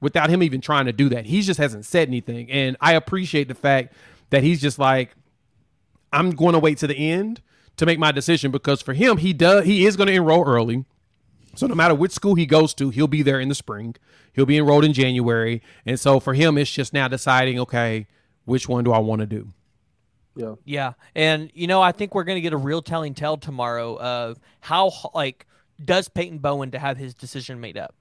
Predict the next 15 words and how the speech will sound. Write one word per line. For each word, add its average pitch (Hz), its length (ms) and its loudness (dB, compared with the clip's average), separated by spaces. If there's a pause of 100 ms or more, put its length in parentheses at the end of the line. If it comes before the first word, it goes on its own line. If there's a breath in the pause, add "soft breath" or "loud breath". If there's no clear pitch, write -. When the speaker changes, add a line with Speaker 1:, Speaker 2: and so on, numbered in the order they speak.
(360 soft breath)
Speaker 3:
'Cause 147 160 -4
tomorrow 151 540 -2
when 175 180 -10
he 151 80 -10
goes 160 260 -4
to - 100 -20
that 156 220 -2
table, 180 540 -6 (100)
and 131 100 -10
I'm 135 140 -8
assuming 135 380 -6
it's - 140 -18
gonna 131 160 -14
be 117 140 -18
hats, - 640 -10